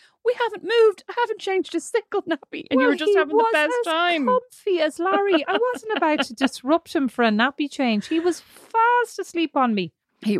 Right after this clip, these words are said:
Speaker 1: he was. He was a
Speaker 2: I
Speaker 1: dote.
Speaker 2: had already threateningly roared at very low volume at everybody to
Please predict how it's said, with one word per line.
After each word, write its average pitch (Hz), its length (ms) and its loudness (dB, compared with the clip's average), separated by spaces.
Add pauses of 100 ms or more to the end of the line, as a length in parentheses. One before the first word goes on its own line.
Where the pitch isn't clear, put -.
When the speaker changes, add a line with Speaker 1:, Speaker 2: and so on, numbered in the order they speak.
Speaker 1:
he 190 120 -8
was. - 260 -10
He - 80 -16
was 190 100 -12
a 185 80 -8
Speaker 2:
I 370 80 2
Speaker 1:
dote. 415 100 4
Speaker 2:
had 392 120 0
already 330 640 2
threateningly 294 920 -2
roared 208 500 2 (120)
at 220 180 -10
very 262 600 0
low 214 260 2
volume 196 400 0
at 180 100 -4
everybody 208 500 -4
to - 160 -18